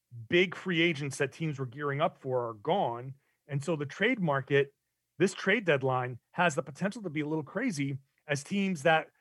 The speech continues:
were hoping for one of the big free agents now pivot and, and spend their money some other way. So, um, it's going to be interesting to see exactly what the price is for Harrison Barnes, because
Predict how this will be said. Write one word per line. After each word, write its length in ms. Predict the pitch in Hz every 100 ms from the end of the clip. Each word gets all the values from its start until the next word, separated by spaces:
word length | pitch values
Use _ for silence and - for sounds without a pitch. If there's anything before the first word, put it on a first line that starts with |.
| _ -
were 140 | 156
hoping 340 | 139 226 247 208
for 140 | 190
one 160 | 175 175
of 60 |
the 60 | 156
big 160 | 165 139
free 220 | 156 185
agents 400 | 170 151 139 - _ _
now 320 | 156 185 208 - _ _
pivot 400 | - 247 170 165 _ -
and, 280 | 151 147 151
and 200 | 147 143
spend 320 | - 175 170
their 100 | 147
money 380 | 143 160 139 120 _ _ _ _
some 300 | - 160 156
other 200 | 139 135
way. 320 | 156 117 104
So, 440 | - 135 127 123 120 _ _ _ _
um, 320 | 131 127 123 -
it's 200 | 156 -
going 400 | - 208 247 240
to 100 | -
be 220 | 208 202
interesting 320 | 190 - 185
to 60 | 165
see 280 | - 175 160
exactly 920 | 135 117 117 160 170 170 170 165 156 - _ _ 139
what 240 | 160 165
the 80 | 151
price 460 | - 170 165 -
is 340 | 127 104 - - _ _ _ -
for 100 | 139
Harrison 460 | 135 127 131 123
Barnes, 400 | 120 120 117 110 -
because 640 | 127 147 131 123 120